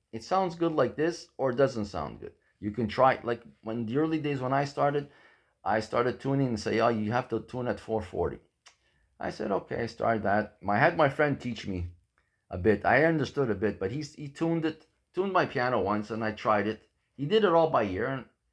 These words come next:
but at the time he was losing his hearing a bit. He, he wasn't, but I wasn't fussy too much, but I, so I checked it on the computer with the AccuTuner. I said, "Oh, yeah, it's pretty close," but some notes were just a little bit, you know,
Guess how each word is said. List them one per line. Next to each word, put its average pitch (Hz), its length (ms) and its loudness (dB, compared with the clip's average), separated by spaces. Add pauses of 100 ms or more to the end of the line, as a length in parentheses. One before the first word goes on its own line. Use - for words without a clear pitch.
(160)
but 113 120 0
at 131 120 4
the 147 100 -2
time 175 280 -2
he 131 120 0
was 120 380 0
losing 147 380 2
his 107 160 -2
hearing 131 340 -2
a 92 40 -2
bit. 90 240 -4
He, 117 160 -6
he 135 140 -8
wasn't, 156 480 -2
but 208 140 -2
I 240 100 4
wasn't 190 380 0
fussy 120 400 -2
too 101 160 -8
much, 82 260 -4
but - 140 -4
I, 170 160 -4 (560)
so 214 140 -4
I 233 100 4
checked 220 260 -2
it - 80 2
on 156 140 4
the 117 280 0
computer 113 420 0
with 104 160 0
the 95 100 -6
AccuTuner. 95 720 -4 (460)
I 170 80 -8
said, - 120 -4
"Oh, 254 40 2
yeah, 226 100 2
it's - 140 -4
pretty 190 240 -4
close," 120 520 0 (340)
but 113 200 0
some 196 260 -2
notes 165 300 2
were 117 160 2
just 151 300 -2
a 139 60 0 (120)
little 147 160 4
bit, 120 320 -2
you 151 140 -2
know, 120 260 0